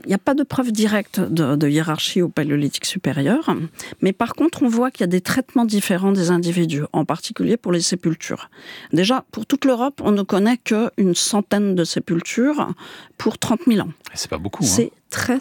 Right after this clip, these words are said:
Speaker 1: très peu,
Speaker 2: Ouais.
Speaker 1: extrêmement peu. Donc, ça veut dire que déjà, l'inhumation était réservée à certains individus, et, euh, il y avait d'autres modes de traitement des corps, euh, des, des défunts, mais on ne sait pas.
Speaker 2: Mhm.
Speaker 1: Et par contre, parmi ces sangs,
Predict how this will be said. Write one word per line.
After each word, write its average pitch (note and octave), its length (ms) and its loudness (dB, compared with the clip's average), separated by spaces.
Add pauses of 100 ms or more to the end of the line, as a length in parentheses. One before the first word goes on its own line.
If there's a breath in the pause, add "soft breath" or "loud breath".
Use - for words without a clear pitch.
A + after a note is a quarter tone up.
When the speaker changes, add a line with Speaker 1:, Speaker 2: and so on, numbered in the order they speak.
(120)
Speaker 1:
très - 180 -2
peu, E3+ 260 -4 (260)
Speaker 2:
Ouais. E2+ 140 -6
Speaker 1:
extrêmement F3+ 560 2
peu. D4 240 -2 (400 loud breath)
Donc, F#3+ 140 2
ça A3+ 100 2
veut A3+ 80 2
dire B3 200 -2
que A#3 80 2
déjà, A#3+ 300 2
l'inhumation B3 720 2
était F#3+ 200 0
réservée F#3+ 440 2
à D#3 80 0
certains F#3+ 480 2
individus, F3+ 640 2 (880 loud breath)
et, C4 340 4
euh, E3 300 2
il E3 60 2
y D#3+ 40 4
avait E3 140 2
d'autres G3 360 0
modes F#3 320 2
de E3+ 80 0
traitement E3 440 0
des D#3 100 0
corps, F3 580 -2
euh, - 40 -4
des, - 260 -4
des - 160 -2
défunts, E3+ 420 0
mais A2 140 0
on C#3 60 0
ne E3+ 80 2
sait F3+ 160 -2
pas. - 160 -10 (100)
Speaker 2:
Mhm. F2 100 -6 (540 loud breath)
Speaker 1:
Et F#3 400 4
par F#3 240 -4
contre, E4+ 380 0 (440)
parmi A#3+ 320 2
ces G#3 180 0
sangs, C4+ 260 0